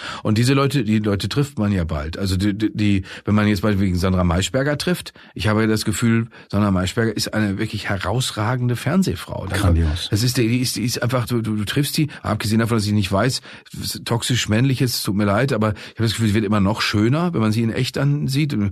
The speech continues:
Speaker 1: wo ich auch schon mal
Speaker 2: Ist es toxisch männlich zu sagen, dass Sandra
Speaker 1: Ja,
Speaker 2: Maischberger
Speaker 1: ach, die
Speaker 2: schöner
Speaker 1: Leute
Speaker 2: wird?
Speaker 1: spinnen doch alle rum. Ich meine, ja, ich, aber da, da ist zum Beispiel, da ist klar, da kommt so vieles zusammen, das ist,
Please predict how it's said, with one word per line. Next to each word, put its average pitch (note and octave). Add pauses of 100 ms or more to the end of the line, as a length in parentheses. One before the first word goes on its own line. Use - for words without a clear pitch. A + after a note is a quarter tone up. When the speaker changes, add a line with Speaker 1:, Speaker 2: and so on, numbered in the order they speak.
(200)
Speaker 1:
wo G#2+
ich G2+
auch A2
schon A#2+
mal A#2
Speaker 2:
Ist A2+
es -
toxisch -
männlich D3
zu D3
sagen, D3+
dass C3
Sandra B2
Speaker 1:
Ja, A2+
Speaker 2:
Maischberger C#3+
Speaker 1:
ach, B2
die G#2+
Speaker 2:
schöner A2+
Speaker 1:
Leute F3
Speaker 2:
wird? -
Speaker 1:
spinnen B2+
doch A2
alle G#2+
rum. A2
Ich G#2
meine, G#2+
ja, G#2
ich, A#2+ (360)
aber A#2
da, A#2+
da C3+
ist D3+
zum D3+
Beispiel, C3+
da A2+
ist B2
klar, C#3+
da C3+
kommt C#3+
so C3+
vieles C#3
zusammen, A#2
das B2
ist, -